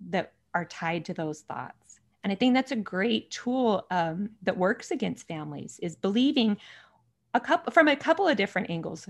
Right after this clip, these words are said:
Number one, if I loosen my grip, my child's gonna go off rails. They're gonna become a serial killer in prison by the time they're twenty-one.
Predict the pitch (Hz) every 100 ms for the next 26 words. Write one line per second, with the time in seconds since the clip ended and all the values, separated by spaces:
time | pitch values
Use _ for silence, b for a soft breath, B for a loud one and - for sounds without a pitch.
0 | 185 208 214 285 247 233 233 240 226 -
1 | 247 240 233 - 240 233 233 233 185 185
2 | - _ _ _ _ 196 208 233 214 214
3 | - 190 175 165 175 214 - 175 160 156
4 | 180 - _ _ _ 190 185 190 202 214
5 | 220 - 208 202 208 - 185 185 - 185
6 | 190 180 180 175 175 175 - 196 190 180
7 | - 190 196 202 170